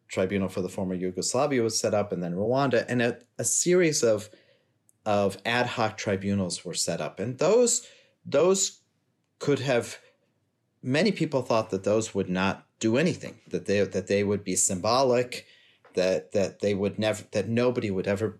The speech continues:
really be prosecuted, um, nobody would ever be captured, nobody would ever sit trial in The Hague. But, but, but they were enormously successful. We can talk about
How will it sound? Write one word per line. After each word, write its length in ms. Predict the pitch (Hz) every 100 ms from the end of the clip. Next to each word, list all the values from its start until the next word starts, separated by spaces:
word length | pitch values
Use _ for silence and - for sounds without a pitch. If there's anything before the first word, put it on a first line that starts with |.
| -
really 420 | 107 127 127 113
be 160 | 98 85
prosecuted, 1000 | - 104 92 92 - 98 92 90 90 - _ _ _ _ _ _
um, 460 | 95 92 92 87 -
nobody 380 | 113 117 117 104
would 180 | 95 104
ever 200 | 104 92
be 120 | 87
captured, 760 | - - 107 92 - 98 95
nobody 240 | 113 113 104
would 180 | 101 98
ever 180 | 95
sit 280 | 92 - 101
trial 420 | - 110 95 87
in 80 | 92
The 80 | 80
Hague. 260 | 120 147 -
But, 200 | - _ _
but, 280 | 135 120 - _ _
but 160 | 131 127
they 100 | 139
were 220 | 131 120
enormously 800 | 117 117 127 156 156 139 - 98
successful. 640 | - 90 - 92 - 78 85
We 100 | 107
can 160 | 113
talk 280 | - 139 139
about 420 | 101 101 95 -